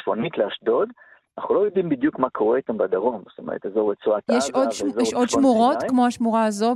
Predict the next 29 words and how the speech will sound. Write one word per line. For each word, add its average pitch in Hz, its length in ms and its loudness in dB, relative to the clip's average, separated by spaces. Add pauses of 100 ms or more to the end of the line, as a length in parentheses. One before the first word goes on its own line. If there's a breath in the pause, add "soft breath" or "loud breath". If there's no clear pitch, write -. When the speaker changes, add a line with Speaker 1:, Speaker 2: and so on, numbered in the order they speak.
Speaker 2:
אה, 202 240 -2
יותר 214 240 0
צפונית? 226 560 -2 (680)
Speaker 1:
אמ, 117 360 2 (100)
לא. 139 220 0 (300)
אה, 117 240 0 (300 loud breath)
זאת - 80 -20
אומרת, 160 140 2 (100)
כן 180 300 2
יש, 143 340 2
אבל 120 160 0
הם 127 100 0
לא 151 120 2
מגיעים 123 360 0
עד 117 160 0
לשם, 101 360 -2
אנחנו 127 340 -4
לא 113 80 2
Speaker 2:
אוקיי. 123 100 2
Speaker 1:
יודעים 110 180 -2
בדיוק 104 340 -6
למה. 104 280 2 (160)
זאת - 80 -20
אומרת, - 160 -10
יש 110 140 -6
את - 60 -16
שמורת 107 300 -2
ראש - 200 -6
הנקרה, 156 420 -2